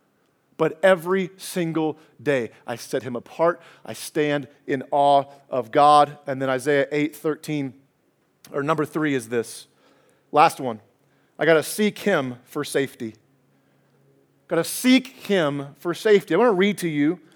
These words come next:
what we've already read and then add the first part of verse fourteen now. Isaiah eight thirteen and fourteen says this, "Make the Lord of heaven's armies holy in your life. He is the one you should fear. He is the one who should make you tremble." Then check this out.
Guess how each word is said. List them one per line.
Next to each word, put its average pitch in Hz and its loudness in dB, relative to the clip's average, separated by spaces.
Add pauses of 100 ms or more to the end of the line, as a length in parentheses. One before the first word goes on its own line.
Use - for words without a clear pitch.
(460)
what 180 2
we've 180 4
already 190 8
read 156 6
and 165 0
then 156 0
add 156 4
the 156 -2
first 165 -4
part 160 2
of 147 0
verse 143 -4
fourteen 170 -4
now. 135 2
Isaiah 143 2
eight 160 -2
thirteen 151 -4
and 135 -10
fourteen 156 -6
says 123 -10
this, 160 0 (360)
"Make 190 4
the 262 8
Lord 220 10
of 208 4
heaven's 226 4
armies 185 2
holy 220 6
in 220 2
your 226 4
life. 156 6 (300)
He 277 6
is 302 6
the 269 6
one 240 6
you 240 2
should 220 -4
fear. 156 0 (240)
He 294 8
is 277 2
the 277 10
one 220 6 (240)
who 233 6
should 233 2
make 240 6
you 220 2
tremble." 254 8
Then 220 8
check 254 4
this 277 4
out. 190 8